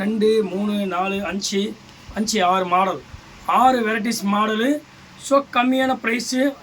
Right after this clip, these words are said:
ஸ்பின்னிங் ரீல், ஸ்பின்னிங் ரீல்ல ஒரு மூணு மாடல் லைட் வெயிட்டு மிஷின், அதுவும் நம்ம கொண்டு வந்து, இது எல்லாமே விரால் மீனுக்கு. So, நம்ம one by one வீடியோக்குள்ள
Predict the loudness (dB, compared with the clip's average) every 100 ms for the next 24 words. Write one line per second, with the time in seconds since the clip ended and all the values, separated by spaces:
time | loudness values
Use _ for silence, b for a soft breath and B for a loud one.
0 | -2 0 0 -2 -4 -10 -18 -6 2 4
1 | 4 2 0 -2 -4 -12 -20 -20 -20 -20
2 | -18 -6 -2 0 0 0 0 0 0 -4
3 | -4 -2 0 0 0 2 0 -2 -8 -16
4 | -20 -20 -20 -20 -20 -6 -2 -2 0 -2
5 | 0 -2 -4 -6 -8 -6 -4 -6 -8 -20
6 | -20 -20 -8 -4 -2 0 0 0 -2 -2
7 | -2 -2 -2 -2 -4 -2 -2 -4 -10 -10
8 | -2 0 0 -2 -4 -10 -14 -18 -20 -20
9 | -20 -18 -4 -2 0 0 0 2 2 2
10 | 2 0 -4 -6 -4 -2 0 0